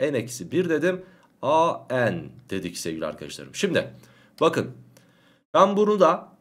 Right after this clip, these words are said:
iki n eksi iki bölü n eksi bir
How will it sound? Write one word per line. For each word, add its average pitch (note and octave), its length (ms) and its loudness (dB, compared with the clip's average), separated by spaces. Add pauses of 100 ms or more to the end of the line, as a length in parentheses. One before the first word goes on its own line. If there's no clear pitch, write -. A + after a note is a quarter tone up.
(160)
iki A#2+ 260 -2
n F3+ 280 8
eksi - 320 -4
iki C3+ 580 -6
bölü B2+ 440 0
n B2 220 0
eksi F#2+ 640 -6
bir F#3 540 -2